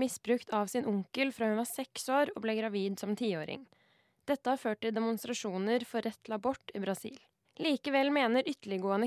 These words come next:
kristne at hun burde ha født barnet, og noen demonstrerte utenfor sykehuset da aborten skjedde. Denne tragiske saken har fått stor oppmerksomhet i brasilianske og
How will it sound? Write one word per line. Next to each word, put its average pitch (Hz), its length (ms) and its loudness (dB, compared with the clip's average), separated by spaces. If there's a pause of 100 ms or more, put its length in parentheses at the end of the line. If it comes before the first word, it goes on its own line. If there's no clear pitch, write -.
kristne 254 480 0
at 226 160 0
hun 247 160 2
burde 208 160 4
ha 220 80 0
født - 320 -6
barnet, 160 400 -2
og 254 160 0
noen 262 240 4
demonstrerte 220 640 0
utenfor 190 400 -2
sykehuset 220 640 -2
da 208 160 4
aborten 190 480 -2
skjedde. 165 320 -4 (240)
Denne 285 320 6
tragiske 240 480 2
saken 254 480 2
har 262 140 0
fått 262 160 -8
stor 302 340 0
oppmerksomhet 254 640 0
i 226 160 0
brasilianske 220 800 -2
og 226 160 0